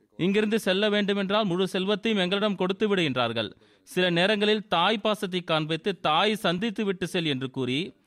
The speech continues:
பிறகு வழியில் கயிற்றால் கட்டி அறைகளில் பூட்டி வைத்தார்கள். ஆனால் ஈமானின் செல்வத்தால் செல்வந்தர்களானவர்களை,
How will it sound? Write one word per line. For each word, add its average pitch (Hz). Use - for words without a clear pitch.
பிறகு 165
வழியில் 175
கயிற்றால் 220
கட்டி 185
அறைகளில் 185
பூட்டி 170
வைத்தார்கள். 117
ஆனால் 147
ஈமானின் 208
செல்வத்தால் 208
செல்வந்தர்களானவர்களை, 143